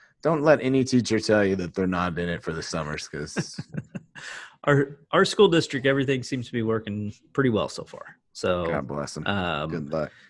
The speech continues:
Speaker 2: seem to be doing
Speaker 1: I hope
Speaker 2: good
Speaker 1: it
Speaker 2: job with the, the kids seem to be fine with the masks.
Speaker 1: Oh,
Speaker 2: Uh,
Speaker 1: yeah.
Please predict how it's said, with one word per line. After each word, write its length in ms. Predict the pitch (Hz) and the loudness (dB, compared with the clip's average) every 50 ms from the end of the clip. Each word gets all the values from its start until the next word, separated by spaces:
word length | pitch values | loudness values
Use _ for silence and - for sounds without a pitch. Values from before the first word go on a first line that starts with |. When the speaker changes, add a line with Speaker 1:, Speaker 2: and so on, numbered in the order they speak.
| _ _ | _ _
Speaker 2:
seem 180 | - - 135 131 | -4 0 2 2
to 60 | 123 | 2
be 100 | 120 127 | 2 2
doing 420 | 120 123 120 120 120 117 113 113 110 | 4 4 4 6 6 4 4 2 0
Speaker 1:
I 80 | 110 87 | 0 0
hope 180 | 95 98 98 | 0 2 2
Speaker 2:
good 120 | 139 123 117 | 4 4 4
Speaker 1:
it 40 | |
Speaker 2:
job 280 | 117 123 117 120 127 123 | 6 6 6 6 6 4
with 180 | 123 113 113 - | 4 2 2 2
the, 280 | 120 110 107 107 107 104 | 2 2 4 4 2 2
the 80 | 107 | 2
kids 300 | 107 - 139 127 123 117 | 2 2 2 2 2 2
seem 200 | - 131 120 120 117 | 0 0 0 0 0
to 40 | |
be 140 | 113 117 110 | 2 2 0
fine 340 | - - 113 110 110 113 117 | 2 2 2 2 2 2 0
with 120 | 117 107 | 0 -2
the 80 | - 110 | -2 -2
masks. 800 | 104 104 104 104 104 110 110 107 - - - - - - - _ _ - | -2 0 0 0 0 0 -2 -2 -4 -8 -12 -12 -14 -16 -18 _ _ 0
Speaker 1:
Oh, 320 | 247 226 151 113 85 85 | 2 2 2 2 0 -2
Speaker 2:
Uh, 20 | |
Speaker 1:
yeah. 380 | 90 117 123 101 78 67 64 - | -2 -2 -2 -2 -4 -6 -8 -12